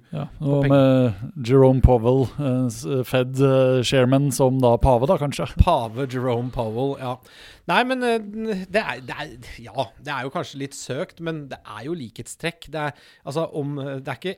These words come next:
Speaker 2: ett selskap som har monopol i dag på penger, men hvordan det er organisert og regelverket.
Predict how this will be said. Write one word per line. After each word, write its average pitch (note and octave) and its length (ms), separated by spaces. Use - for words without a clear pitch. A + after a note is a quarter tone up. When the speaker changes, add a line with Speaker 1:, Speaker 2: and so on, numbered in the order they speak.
Speaker 2:
ett - 200
selskap - 800
som - 180
har G#2+ 200
monopol A2 460
i A2 40
dag G2+ 260
på A#2+ 120
penger, B2 400
men C3+ 300
hvordan A#2+ 460
det D3+ 100
er - 80
organisert C3+ 760
og C#3 100
regelverket. G#2+ 720